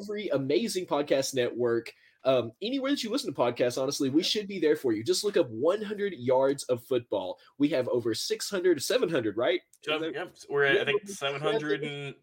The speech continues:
Speaker 2: eight that time. This is gonna be seven oh nine, so.
Speaker 1: Wow, this will be episode seven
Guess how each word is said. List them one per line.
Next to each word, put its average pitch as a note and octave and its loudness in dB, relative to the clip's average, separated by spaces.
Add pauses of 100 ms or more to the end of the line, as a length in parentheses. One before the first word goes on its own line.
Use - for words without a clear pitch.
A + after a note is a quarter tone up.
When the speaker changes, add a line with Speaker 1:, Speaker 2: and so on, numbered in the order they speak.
Speaker 2:
eight G#3 -2
that C3 0
time. C3 0
This A#2 -6
is D#3+ -2
gonna F#3+ 6
be E3+ 8
seven F3+ 6
oh F3+ 4
nine, F3+ 2
so. A2 -6 (160)
Speaker 1:
Wow, G#2 -4
this D3+ 2
will E3+ 8
be D3+ 2
episode C3+ -2
seven D3+ -2